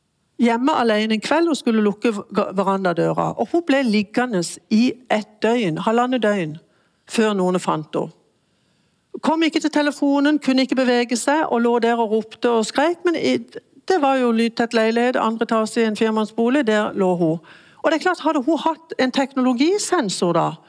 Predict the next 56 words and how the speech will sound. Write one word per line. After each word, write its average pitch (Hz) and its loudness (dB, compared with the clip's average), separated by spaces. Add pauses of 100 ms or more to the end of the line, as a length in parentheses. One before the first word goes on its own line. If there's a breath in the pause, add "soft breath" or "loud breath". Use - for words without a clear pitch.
(300 soft breath)
som 285 2
hadde 285 0 (220)
sjekket 269 0
ut 294 0
at, 262 -2
"Å, 294 0
nå 269 2
har 254 -2
ikke 277 0 (400 loud breath)
tante 247 0
Astrid 233 -2
vært 240 -2
på 220 -2
do 302 2
i 294 2
en 214 -2
time." 233 0
Vi 302 0
kunne 339 2
gjerne 294 0
hatt 277 -2
den 247 0
alarmen 220 0
hjemme 190 0
hos 180 -4
oss. 359 -4 (580 soft breath)
Så 339 -2
kunne 370 0
vi 311 2
ha 277 2
ringt, 302 0
og 294 2
hvis 294 -4
de, 302 0
hvis 285 0
vi 330 2 (580)
ikke, 277 0 (140)
ikke 285 0
hun 262 -2
svarte, 240 -2
ja, 339 0
så 339 -4
kunne 370 0
vi 381 2
ha 339 0
fått 294 -4
hjulpet 302 0
henne. - -10 (840)
Så - 0
jeg 302 -2
tror 339 0
en 294 2
må, 294 2 (260)
en 269 2
må 285 2
bruke 311 2